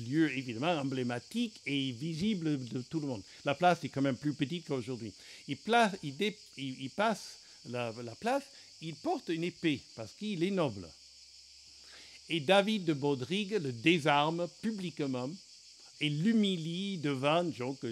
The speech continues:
plein de Toulousains. Et donc là, il a, il est vraiment, il, il est, il est pas content du tout. Et donc, chaque fois qu'il prend la parole ou la plume pour, euh, parler de cette affaire,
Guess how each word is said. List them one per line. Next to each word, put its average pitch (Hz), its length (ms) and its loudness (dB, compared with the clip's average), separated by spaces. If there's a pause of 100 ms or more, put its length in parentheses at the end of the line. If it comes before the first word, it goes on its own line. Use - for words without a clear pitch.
(180)
plein 139 160 -2
de 127 160 -4
Toulousains. 123 640 -4
Et 123 120 -4
donc 127 240 -2
là, 165 400 4 (240)
il 139 120 -2
a, 135 640 4
il 127 480 -4
est 127 40 0
vraiment, 147 320 6
il, 160 500 2
il 127 260 -4
est, 127 260 -2
il 123 60 -2
est 135 140 0
pas 190 120 8
content 156 340 4
du 101 160 -2
tout. 233 240 0 (400)
Et 165 80 6
donc, 190 260 4 (580)
chaque 254 240 6
fois 180 340 6
qu'il 151 160 -6
prend 202 200 2
la 185 160 6
parole 156 600 2
ou 123 160 -2
la 123 220 0
plume 190 440 6 (760)
pour, 202 560 4
euh, 139 240 4 (720)
parler 180 400 8
de 135 100 2
cette 135 260 -2
affaire, 180 440 4